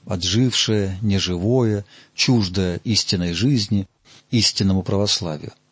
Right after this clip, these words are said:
Однако такое понимание слова "схоластика" сформировалось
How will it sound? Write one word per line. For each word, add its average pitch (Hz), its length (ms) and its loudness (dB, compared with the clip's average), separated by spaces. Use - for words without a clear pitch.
Однако 139 420 2
такое 135 360 0
понимание 123 680 2
слова 113 340 0
"схоластика" - 680 0
сформировалось 156 1080 0